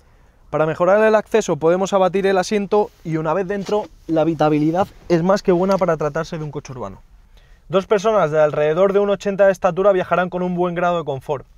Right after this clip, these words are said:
Y digo dos, porque este coche está homologado para cuatro ocupantes, no para cinco. El maletero cubica doscientos sesenta litros de capacidad,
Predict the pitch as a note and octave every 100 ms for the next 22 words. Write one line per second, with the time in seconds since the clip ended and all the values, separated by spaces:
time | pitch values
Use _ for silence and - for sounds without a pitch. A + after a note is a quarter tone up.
0 | - E3 G3 G3+ G3+ F3 - _ D3+ D3
1 | D#3+ F3 - G3 F3 F#3+ - G3 - D#3
2 | - F3 F3 F3 E3+ F3+ F3+ D#3+ D3 C#3+
3 | E3 D#3+ C#3+ C3 C3 A#2+ C3+ C#3+ C3+ A#2+
4 | A2+ - _ _ _ - _ _ D3+ D3+
5 | D#3+ D3+ G3+ F3+ F#3 G3+ G3 F3 - F#3
6 | F3+ - F#3 F3 F3 E3+ E3 D#3+ D#3 C#3+
7 | C3 C3 G#2+